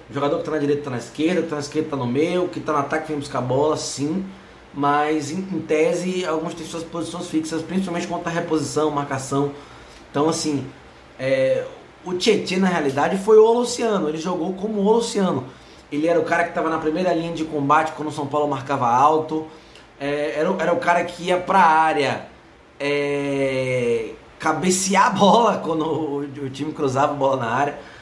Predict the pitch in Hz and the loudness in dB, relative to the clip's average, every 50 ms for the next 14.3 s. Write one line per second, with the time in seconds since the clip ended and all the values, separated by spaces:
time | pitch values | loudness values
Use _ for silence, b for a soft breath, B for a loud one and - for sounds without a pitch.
0 | B B B B - 143 165 185 185 185 180 180 - 214 196 196 208 202 214 208 | B B B B -4 -2 -2 -2 -2 -2 -2 0 0 0 2 2 2 2 4 4
1 | 214 202 196 220 233 226 226 220 214 - 262 247 220 196 127 120 - 147 160 165 | 4 2 2 2 2 2 2 2 0 2 2 2 2 2 0 -2 -4 -6 -6 -6
2 | 165 160 - - 185 165 190 202 202 220 214 - - 175 156 135 - - 131 127 | -8 -8 -6 -4 -4 0 0 -2 0 -2 -6 -6 -4 -6 -6 -6 -6 -6 -6 -6
3 | - 131 120 107 98 95 95 - B B B B B B 135 143 135 - 147 135 | -4 -4 -6 -4 -4 -6 -6 -8 B B B B B B -4 -4 -2 -2 -2 0
4 | 135 135 127 156 170 180 180 - - - 165 175 190 247 277 - - 226 220 202 | 0 2 2 2 2 2 0 -2 -4 -2 0 0 2 2 0 2 0 0 0 -2
5 | 196 - 190 185 185 180 151 123 113 117 113 - - 113 120 147 160 185 190 - | -2 -4 -4 -2 0 0 0 0 0 -4 -4 -4 -4 -4 -2 -2 -2 -2 -4 -4
6 | 180 180 175 - - - 165 160 160 160 160 165 165 151 147 151 151 151 147 143 | -4 -4 -4 -6 -6 -4 -2 0 0 0 0 0 0 2 4 4 4 4 2 0
7 | 139 - - B B B B B - - 127 120 110 95 - 147 165 175 180 - | -2 -6 -10 B B B B B -12 -6 -4 -4 -4 -4 -2 -2 -2 -2 -2 -4
8 | - 180 - - 170 170 165 160 156 156 143 135 139 139 139 139 139 135 120 127 | -6 -6 -6 -6 -4 -2 0 0 0 0 0 2 4 4 4 4 2 -2 -2 -4
9 | 127 - - 156 170 170 170 175 175 - - 160 143 143 151 151 143 139 147 139 | -4 -4 -2 -2 -2 -2 -4 -6 -6 -4 -4 -2 0 2 2 2 2 0 -2 -4
10 | 131 - - 131 131 135 135 131 131 131 127 - B B B B B B B B | -4 -6 -8 -8 -6 -6 -6 -6 -8 -10 -10 -14 B B B B B B B B
11 | B - - 143 139 147 156 160 160 160 139 - 160 147 147 151 160 160 156 - | B -6 -4 -2 0 0 -2 0 0 0 0 2 2 0 2 0 -2 -4 -4 -6
12 | 147 151 143 135 - - - - - - - - - 127 127 160 180 202 190 196 | -4 -4 -6 -6 -8 -10 -18 -20 -20 -20 -20 -20 -18 -10 -2 2 4 4 4 4
13 | - 139 135 135 135 127 113 98 92 92 90 90 104 123 131 127 131 123 120 120 | 2 2 2 2 0 -2 -2 -4 -6 -6 -8 -10 -8 -8 -8 -8 -8 -6 -6 -6
14 | 120 110 101 101 87 | -6 -6 -8 -8 -10